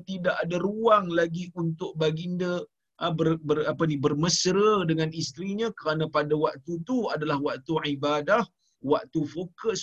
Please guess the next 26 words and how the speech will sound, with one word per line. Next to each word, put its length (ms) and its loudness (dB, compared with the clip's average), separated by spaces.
untuk 400 -2
menghidupkan 840 -2
malam 340 0
dengan 320 -2
salat, 560 0
dengan 220 2
ibadah 460 4
dan 200 0
juga 200 2
dengan 260 -4
menghidupkannya 800 -2
dengan 240 -4
bacaan 380 -4
Quran, 320 -2
zikir 280 -2
dan 80 -6
seumpamanya. 720 -6
Okey. 220 6
Di 80 0
sini 280 2
satu 360 4
pendapat. 420 0
Kita 180 0
kata 380 6
sebahagian 540 4
ulama 300 6